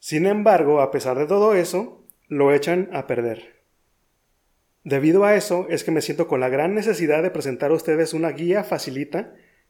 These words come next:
para pronunciar los nombres de los modelos de autos y los nombres de las marcas también. Periodistas automotrices, su atención aquí. Primera regla. Si el nombre del auto está constituido con números, letras o una combinación de estos,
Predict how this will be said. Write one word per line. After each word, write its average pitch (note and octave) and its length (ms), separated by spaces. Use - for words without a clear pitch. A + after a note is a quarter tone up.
para C3+ 260
pronunciar C3+ 480
los E3+ 140
nombres D#3 340
de D3+ 80
los B2+ 100
modelos B2+ 340
de C#3+ 80
autos F3 520
y D#3 80
los C#3+ 180
nombres C3+ 260
de C#3+ 80
las B2 140
marcas B2 680
también. D#3 580
Periodistas E3+ 680
automotrices, D#3+ 840
su C3+ 180
atención C#3+ 680
aquí. - 420
Primera F#3 400
regla. C#3 460
Si D3+ 200
el C#3+ 80
nombre F#3 260
del G#3+ 160
auto G3 220
está F3 160
constituido F3 560
con C#3 160
números, D3 500
letras D3 640
o C3 80
una D#3+ 220
combinación C#3 520
de F#3+ 160
estos, F3+ 540